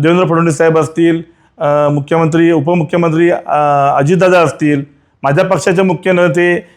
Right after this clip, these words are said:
एकनाथ शिंदे साहेब असतील, पालकमंत्री उदय सामंत साहेब असतील, ह्यांचा पाठलाग करून त्यांना ज्या पद्धतीनं मेरिटाईम बोर्डाची परमिशन कशी घेता येईल आणि माझ्या चिपळूणमध्ये गाळ काढून चिपळूण शहर कसं पूरमुक्त करता येईल, पूर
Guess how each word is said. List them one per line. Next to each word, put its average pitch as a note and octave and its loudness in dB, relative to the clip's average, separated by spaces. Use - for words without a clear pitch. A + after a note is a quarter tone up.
एकनाथ D#3 -2
शिंदे F3+ -2
साहेब E3 2
असतील, D#3+ -2
पालकमंत्री E3 0
उदय E3 2
सामंत F#3 0
साहेब F3 2
असतील, D#3+ -2
ह्यांचा D3+ 0
पाठलाग F3 0
करून F3+ -2
त्यांना G3+ 2
ज्या G3 4
पद्धतीनं G3+ 0
मेरिटाईम F#3 0
बोर्डाची E3 0
परमिशन E3+ 0
कशी F3 0
घेता E3+ 2
येईल C3 0
आणि D#3 -2
माझ्या E3 0
चिपळूणमध्ये F3+ 0
गाळ E3 2
काढून F3 0
चिपळूण F3 -6
शहर F3+ 0
कसं F3+ -2
पूरमुक्त G3 -2
करता D#3+ 0
येईल, E3 0
पूर F3 0